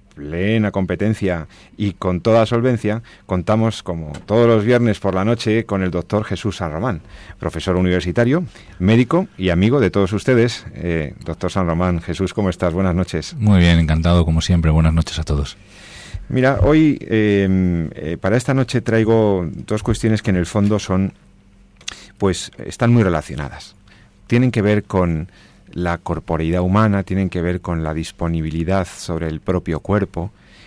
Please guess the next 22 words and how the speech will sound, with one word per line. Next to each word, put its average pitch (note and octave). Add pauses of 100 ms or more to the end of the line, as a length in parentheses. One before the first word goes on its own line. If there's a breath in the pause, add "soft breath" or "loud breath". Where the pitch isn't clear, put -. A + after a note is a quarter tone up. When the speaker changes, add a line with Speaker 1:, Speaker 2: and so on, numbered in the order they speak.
(120)
Speaker 1:
En F#2+
el G2+
fondo C3+
tiene A#2
que F#2
ver G2 (380 soft breath)
con F2
nuestra E2+
capacidad F2
autónoma F#2+
para E2
decidir E2+
ciertas E2
cosas, E2
¿no? A2 (1000 loud breath)
Mira, G#2
em, F#2+ (120)
salía, F#2+ (100)
salía F2+
hace D2
unos D2
meses, G2+